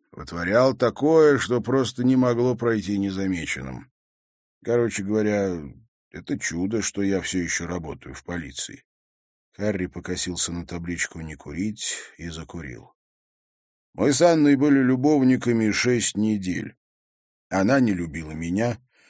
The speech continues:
я не любил ее. Порвал с ней скорее для ее же пользы, хотя она думала иначе. Второй человек, находившийся в комнате, кивнул.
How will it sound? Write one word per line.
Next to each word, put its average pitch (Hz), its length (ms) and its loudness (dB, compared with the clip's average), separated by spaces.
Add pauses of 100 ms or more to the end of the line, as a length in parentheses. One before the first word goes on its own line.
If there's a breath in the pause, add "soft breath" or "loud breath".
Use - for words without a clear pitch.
(500 soft breath)
я 104 220 4
не 113 160 4
любил 87 380 -2
ее. 87 400 -4 (800)
Порвал 156 360 6
с - 120 2
ней 117 380 2
скорее 110 440 0
для 101 160 -2
ее 107 260 2
же 98 120 -2
пользы, 95 480 -4 (600 loud breath)
хотя 113 380 4
она 110 240 4
думала 113 420 0
иначе. - 520 -4 (640)
Второй 80 480 -8
человек, 131 460 -4
находившийся 95 720 -6
в - 80 -14
комнате, 78 480 -12
кивнул. 73 520 -14